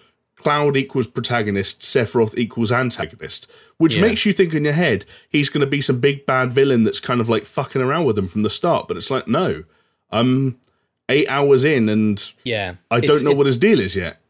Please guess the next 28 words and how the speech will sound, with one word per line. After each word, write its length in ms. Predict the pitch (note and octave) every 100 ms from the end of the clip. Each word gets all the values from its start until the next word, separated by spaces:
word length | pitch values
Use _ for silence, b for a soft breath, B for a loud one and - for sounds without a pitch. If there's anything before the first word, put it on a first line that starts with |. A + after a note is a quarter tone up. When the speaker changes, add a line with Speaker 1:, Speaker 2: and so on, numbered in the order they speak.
| _ _ _ -
Speaker 2:
it's 120 | -
kind 200 | E3+ F3+
of 60 | C3+
weird. 260 | A#2 F#2+
He, 240 | - D#3 -
so 160 | -
his, 320 | A#2 D#3 E3 -
his 240 | - D#3+ D#3
kind 180 | C3+
of 80 | A2
story 400 | - A#2 G2 F#2
is, 320 | F2+ E2 - _ _ _ _
or 120 | A#2
his 320 | A2 C#3 A2 -
interaction 680 | D3+ B2 C#3+ B2+ A#2 - G#2+
with 180 | G2+
Cloud 540 | - A#2 G2 F#2 F2 F2 _ _
is 460 | A2 G#2+ G#2 G#2 - _ _
part 320 | _ C3+ C#3
of 120 | B2+ G#2
what 200 | A#2+ A2+
makes 560 | G#2 G#2 A2 A#2 -
it 100 | A2
so 440 | - - G#2 G#2 - _ _ -
interesting, 600 | B2+ - D#3+ - D#3+ F#3
the 80 |
whole 160 | A2+ B2
story. 560 | A#2+ - A#2+ D3+ A3+